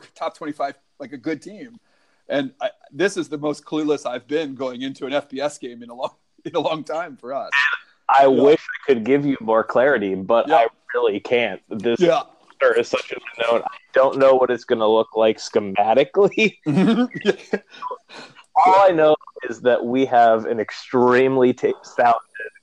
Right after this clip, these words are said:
Speaker 2: group of running backs.
Speaker 1: Good.
Speaker 2: And in an ideal world, they're gonna run the hell out of the ball.
Speaker 1: <laughs>
Speaker 2: It's weird. Like, I've, we talked about it on our season preview podcast that we just put out,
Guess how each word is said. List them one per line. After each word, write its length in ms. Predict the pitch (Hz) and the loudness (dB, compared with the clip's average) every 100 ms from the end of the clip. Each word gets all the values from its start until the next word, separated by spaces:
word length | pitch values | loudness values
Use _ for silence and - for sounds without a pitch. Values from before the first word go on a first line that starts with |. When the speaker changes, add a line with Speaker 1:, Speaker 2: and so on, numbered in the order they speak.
| - | -14
Speaker 2:
group 360 | 110 110 113 113 _ | -6 -2 -2 -2 _
of 240 | 107 104 95 | -2 -2 -2
running 400 | 104 110 104 101 | 0 2 0 0
backs. 480 | 95 90 - - _ _ _ _ _ _ | 0 0 -6 -18 _ _ _ _ _ _
Speaker 1:
Good. 120 | 233 | 2
Speaker 2:
And 160 | - 110 107 | 4 2 -2
in 40 | 107 _ _ - - | -8 _ _ -18 0
an 80 | 123 | 4
ideal 440 | 131 123 127 117 | 4 4 2 2
world, 560 | 107 117 113 113 107 95 - | 4 4 4 4 0 -4 -14
they're 420 | 110 104 113 110 - | -14 -6 -6 -6 -8
gonna 180 | 110 107 | -4 -2
run 380 | 104 107 107 104 | 2 2 0 0
the 140 | 107 | 0
hell 260 | - 104 104 | 2 2 4
out 180 | 101 | 2
of 60 | 101 | 2
the 80 | 95 | -2
ball. 440 | 92 98 92 98 _ _ | 0 0 0 -6 _ _
Speaker 1:
<laughs> 220 | _ _ 220 | _ _ -4
Speaker 2:
It's 420 | 214 196 339 - - _ _ - 143 | -2 0 0 0 -8 _ _ -6 -2
weird. 200 | 120 110 _ | -2 -2 _
Like, 260 | 131 127 - _ _ - | 0 0 -2 _ _ 2
I've, 300 | 170 180 165 | 2 2 -6
we 160 | 143 139 | 0 0
talked 280 | 131 165 165 | 2 0 0
about 220 | 156 143 127 | 2 4 4
it 120 | 117 | 4
on 100 | 113 | 0
our 180 | 120 113 | 0 -2
season 480 | - 120 110 107 | -4 -4 -2 -4
preview 540 | 98 110 107 95 104 95 | -4 -4 -4 -4 -12 -4
podcast 560 | 110 101 92 104 101 - | -2 -2 0 0 0 -2
that 100 | 104 | 0
we 140 | 110 | 2
just 260 | 107 101 - | 0 -2 0
put 120 | 107 | 2
out, 280 | 101 98 | 4 0